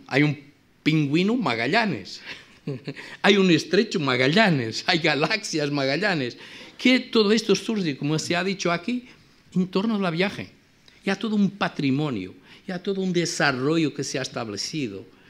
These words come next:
que se alicerça en este marco histórico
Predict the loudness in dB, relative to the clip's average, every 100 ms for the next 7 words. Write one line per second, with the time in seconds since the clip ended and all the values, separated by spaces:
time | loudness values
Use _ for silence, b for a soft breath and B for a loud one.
0 | b b _ _ _ _ -20 -2 4 6
1 | 6 2 -18 _ _ B B B -2 0
2 | 2 -2 -2 0 0 0 0 0 -2 -8
3 | -8 -16 _ _ -2 -2 -2 -2 -2 -4
4 | -8 -8 -6 -4 -4 -8 -16